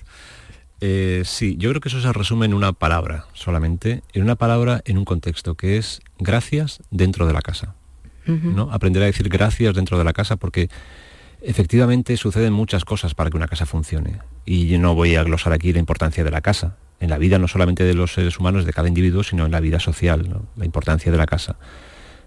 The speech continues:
Speaker 1: Decir gracias en la casa, ser consciente de que en la casa suceden muchas cosas, de que no es un barco que navega solo.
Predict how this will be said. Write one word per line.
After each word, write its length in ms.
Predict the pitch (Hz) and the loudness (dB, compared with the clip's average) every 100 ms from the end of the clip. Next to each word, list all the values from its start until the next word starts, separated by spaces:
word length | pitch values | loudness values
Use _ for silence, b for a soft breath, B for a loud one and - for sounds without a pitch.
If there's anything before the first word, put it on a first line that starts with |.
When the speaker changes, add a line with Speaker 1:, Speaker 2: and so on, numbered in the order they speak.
| B - - | B -16 -6
Speaker 1:
Decir 240 | - 107 | 0 2
gracias 340 | 101 104 107 101 | 2 2 0 0
en 60 | |
la 100 | 90 | -2
casa, 180 | 87 85 | -2 0
ser 160 | 95 104 | 0 0
consciente 680 | 113 - 120 120 - 95 107 - - | -2 0 0 0 0 -2 -4 -12 -12
de 120 | 95 92 | -4 -2
que 80 | |
en 60 | 87 | 0
la 80 | 82 | 0
casa 160 | - | -2
suceden 300 | 101 90 98 | -2 2 2
muchas 240 | 90 - 85 | 2 -2 -4
cosas, 280 | 95 92 85 | -2 0 0
de 120 | 82 | 0
que 80 | 90 | 0
no 60 | |
es 80 | 95 | 0
un 80 | 101 | 0
barco 220 | 90 90 | 0 0
que 80 | 85 | 0
navega 240 | 82 82 | 0 0
solo. 340 | 87 90 85 | -2 -2 -4